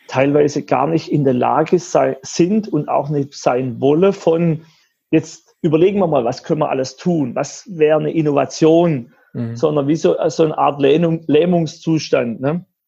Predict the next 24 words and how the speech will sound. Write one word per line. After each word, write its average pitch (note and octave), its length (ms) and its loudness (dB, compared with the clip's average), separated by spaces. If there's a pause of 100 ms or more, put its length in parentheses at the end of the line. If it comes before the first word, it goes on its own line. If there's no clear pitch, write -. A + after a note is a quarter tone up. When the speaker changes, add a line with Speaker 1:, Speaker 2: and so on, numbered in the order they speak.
(140)
Speaker 1:
Sich - 320 -4
da D#3+ 300 2
rauszuholen D3+ 1080 0 (340)
aus D#3+ 260 2
diesem C#3+ 680 0 (380)
vielleicht D3+ 360 0
immer F#3+ 140 2
noch D#3+ 200 0
andauernden D3 540 0
Schockzustand D3 1080 -4
oder C3 600 0
Überlegungszustand, D3+ 1080 0
wie C#3 100 0
geht's C3+ 380 -2
weiter? E3 460 0 (440)
Das D3+ 140 0
ist F3+ 160 -2
die F#3+ 100 -2
große E3+ 480 0
Herausforderung. D3+ 1000 0 (340)
Meine D#3+ 280 2
Empfehlung E3 580 0
wäre C#3 320 4
da, B2+ 480 0